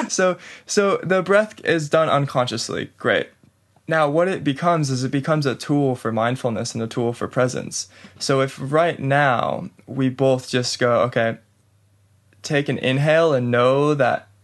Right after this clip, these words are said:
you're inhaling. Take an exhale and know that you're exhaling." By definition, we're present. We're right here. We, we,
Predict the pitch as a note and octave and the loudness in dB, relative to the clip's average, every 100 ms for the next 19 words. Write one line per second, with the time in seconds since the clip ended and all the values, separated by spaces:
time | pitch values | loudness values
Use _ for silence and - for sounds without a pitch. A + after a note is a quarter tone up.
0 | _ B2+ A2 A2+ C3 C#3+ D3 D#3+ F#3 G3 | _ -4 0 0 0 0 0 -2 -2 -4
1 | G3+ _ - _ - C3+ C3+ A2+ B2 - | -8 _ -20 _ -4 -2 2 2 0 0
2 | D3 D3+ D#3 - A#2 A#2 A#2 B2 B2+ C3 | 2 2 0 -2 -2 0 2 2 2 2
3 | A2 F2 D2+ - - C3 C#3 D#3 - G3+ | 2 2 2 0 -4 -2 -2 -4 -8 -12
4 | _ _ _ _ _ _ - C3 C3 B2+ | _ _ _ _ _ _ 0 2 0 -4
5 | - C#3+ - C#3 A#2+ A#2 - E3 F3+ F#3+ | -2 -2 0 -2 0 -2 -2 -2 -2 -4
6 | F#3+ F#3 _ _ _ _ _ - A#2 A#2 | -6 -10 _ _ _ _ _ -12 -4 -4
7 | A2+ - A2+ A2 - - - - - A#2+ | -2 0 0 -2 -8 -12 -20 -14 -6 -4
8 | A#2 A#2+ - C3 A#2+ G#2 C2 - _ - | 0 0 0 0 0 0 -4 -12 _ -8
9 | A2+ G#2+ B2+ A2 | -4 -2 -2 -6